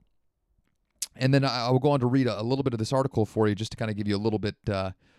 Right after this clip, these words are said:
uh, more clarity on what he's, what he's referring to, and that is the new rule then goes on to list ball marks, shoe damage, such as spike marks,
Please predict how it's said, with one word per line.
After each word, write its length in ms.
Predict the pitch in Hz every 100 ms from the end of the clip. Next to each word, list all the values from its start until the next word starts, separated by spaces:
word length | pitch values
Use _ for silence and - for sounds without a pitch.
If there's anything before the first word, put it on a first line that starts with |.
| _ _ - -
uh, 280 | - 62 73
more 160 | 120
clarity 320 | - 156 131
on 120 | 113 107
what 140 | 113
he's, 140 | 107 - -
what 140 | 110
he's 100 | 104
referring 340 | 107 170 202 143
to, 140 | 117
and 80 | 110
that 120 | 113
is 100 | 101
the 100 | 131
new 120 | 190
rule 240 | 226 220 160
then 220 | 165 170
goes 240 | 165 143
on 160 | 151 143
to 100 | 135
list 340 | 123 113 110
ball 200 | 135 165
marks, 420 | 175 180 - - - _ _
shoe 420 | - - - 185 185
damage, 500 | 180 175 185 170 -
such 180 | 156
as 80 | 110
spike 380 | - - 165 -
marks, 360 | 185 190 -